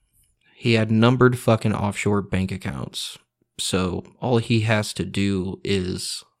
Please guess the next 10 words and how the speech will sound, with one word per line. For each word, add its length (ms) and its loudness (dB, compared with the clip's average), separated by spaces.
get 220 -4
to 120 -4
that 260 -6
money 360 0
and 100 -4
he's 300 -4
gonna 180 -4
be 160 -6
totally 440 -6
fine. 380 -8